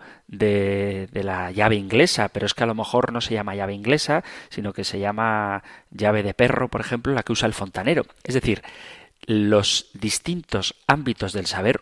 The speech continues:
humano tienen un lenguaje propio, y también el teológico,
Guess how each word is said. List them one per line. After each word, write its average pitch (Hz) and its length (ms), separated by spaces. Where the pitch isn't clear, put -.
humano 151 480
tienen 127 380
un 131 320
lenguaje 95 560
propio, 143 460
y 131 120
también 92 500
el 147 200
teológico, 101 840